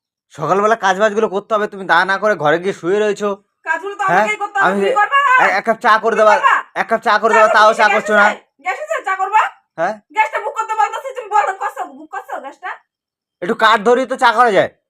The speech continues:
Speaker 2: কাঠ দিয়ে চা কর-, তোমার উনুন কোথায়? আমি কাঠ দিয়ে চা করবো?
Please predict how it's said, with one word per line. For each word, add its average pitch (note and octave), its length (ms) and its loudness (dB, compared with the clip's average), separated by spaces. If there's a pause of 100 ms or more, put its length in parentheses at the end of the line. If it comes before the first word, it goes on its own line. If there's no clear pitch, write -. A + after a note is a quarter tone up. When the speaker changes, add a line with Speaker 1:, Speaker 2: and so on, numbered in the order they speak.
(200)
Speaker 2:
কাঠ F#4 220 -6
দিয়ে G4+ 140 -6
চা B4+ 160 -4
কর-, - 220 -12 (840)
তোমার F4+ 160 -6
উনুন G4+ 240 -8
কোথায়? C4+ 200 -14
আমি B3+ 80 -16
কাঠ B3+ 160 -12
দিয়ে C4 160 -20
চা B3+ 120 -18
করবো? C4 280 -20